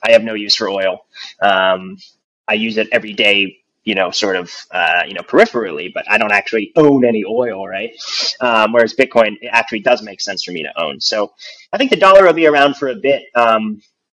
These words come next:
and I think it will appreciate against other currencies, but against Bitcoin, it will, it will always continue to go down, um, zoomed out far enough.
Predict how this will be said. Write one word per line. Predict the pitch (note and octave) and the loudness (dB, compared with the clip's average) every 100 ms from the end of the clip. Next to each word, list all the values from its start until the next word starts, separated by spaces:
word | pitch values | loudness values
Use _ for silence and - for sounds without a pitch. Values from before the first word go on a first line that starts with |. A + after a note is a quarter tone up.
| _ | _
and | B2+ | 0
I | B2+ | 0
think | C3 C#3 | 0 -2
it | B2+ | 0
will | B2 A#2 B2+ | 0 0 -2
appreciate | A2+ - E3 E3 D#3 | -2 0 0 0 -4
against | C3 - - - | 0 -2 -2 -2
other | D3 C#3 | 2 2
currencies, | - B2+ A#2 G#2+ A2+ G#2 G#2 - - - | 4 2 2 -2 -6 -4 -4 -6 -10 -2
but | A#2 - | 0 0
against | A#2 B2 A#2+ - | 2 2 0 -2
Bitcoin, | A2+ - G#2+ G2+ | -8 -2 -2 -2
it | |
will, | F#2+ E2+ - | -10 -12 -10
it | A2 | -6
will | G#2+ D2 - _ _ | -4 -6 -10 _ _
always | A#2 A#2 G#2+ - | 0 0 -2 -10
continue | G#2 - G#2 G2 | -8 -4 -4 -4
to | G#2 | -4
go | G2+ G2 | -2 -2
down, | - G2 F#2+ F#2+ F#2+ G2 | 0 0 2 0 -4 0
um, | F#2+ F2 E2+ E2+ | 0 0 -6 -14
zoomed | A2+ A2 | -4 -4
out | F#2+ - | -2 -6
far | - E2 C#2 | -10 -12 -10
enough. | - - | -10 -10